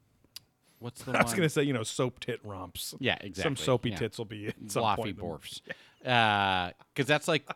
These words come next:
Speaker 1: the teenage movie and not another teen movie, and, like,
Speaker 2: Mm.
Speaker 1: all those dumb parody movies,
Speaker 2: Right.
Speaker 1: and then
Speaker 2: Which were, like, parodies of the parody mo-,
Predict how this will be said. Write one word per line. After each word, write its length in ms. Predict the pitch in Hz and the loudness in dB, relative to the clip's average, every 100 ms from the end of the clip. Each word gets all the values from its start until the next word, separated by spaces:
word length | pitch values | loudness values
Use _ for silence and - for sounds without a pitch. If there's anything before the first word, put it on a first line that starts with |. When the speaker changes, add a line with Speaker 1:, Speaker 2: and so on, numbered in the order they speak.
| - | -4
Speaker 1:
the 80 | 131 | -4
teenage 540 | - 190 165 123 98 | -2 -2 0 0 -2
movie 420 | 107 98 101 101 107 | -4 -4 -4 -6 -6
and 220 | 117 127 | -4 -2
not 180 | 156 170 | 0 0
another 320 | 180 180 175 | -2 0 -2
teen 260 | - 147 117 | -2 -2 0
movie, 180 | 110 120 | -2 0
and, 120 | 117 | 0
like, 160 | 113 107 | 0 0
Speaker 2:
Mm. 40 | |
Speaker 1:
all 120 | 117 | 0
those 280 | 110 101 90 | 2 0 -2
dumb 220 | - 90 85 | -8 -8 -10
parody 420 | 104 123 135 135 | -8 -4 -2 -2
movies, 520 | 135 127 131 131 127 | -2 -2 -4 -2 -4
Speaker 2:
Right. 180 | 101 87 | -4 -6
Speaker 1:
and 160 | 95 95 | -6 -2
then 460 | 92 90 87 87 - _ _ _ _ _ - | -2 -2 -4 -8 -14 _ _ _ _ _ -4
Speaker 2:
Which 180 | 127 127 | -2 0
were, 180 | 131 127 | 0 4
like, 280 | 127 117 - | 4 2 -2
parodies 520 | 139 131 135 127 117 - | -2 2 4 2 0 -4
of 480 | 113 117 120 117 127 - _ _ _ - | -2 0 0 -2 -8 -10 _ _ _ -10
the 140 | 110 110 | -8 -6
parody 480 | - 113 113 117 | -6 -4 -4 -4
mo-, 160 | 117 | -4